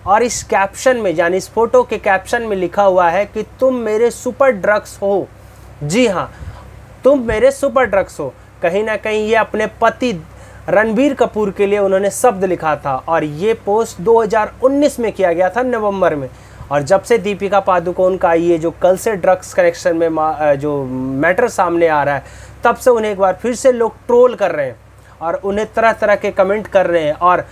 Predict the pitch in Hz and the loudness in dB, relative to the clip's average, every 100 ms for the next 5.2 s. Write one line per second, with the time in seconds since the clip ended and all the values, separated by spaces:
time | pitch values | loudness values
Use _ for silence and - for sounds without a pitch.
0 | - - - - 220 269 262 254 254 - | -20 -20 -12 -4 0 0 2 0 0 -4
1 | 170 196 - 220 - - 220 196 - 247 | 0 0 -2 -8 -6 -2 -2 -2 -4 -4
2 | 196 190 196 202 185 180 175 175 185 185 | -4 -6 -2 0 2 2 0 -2 -2 -2
3 | 139 175 202 - 196 180 - 233 226 185 | 0 0 2 0 -2 -4 -4 -2 -2 0
4 | 170 175 170 208 - 165 151 143 139 127 | -2 -2 -2 -4 0 0 0 -2 -2 -4
5 | 139 | -6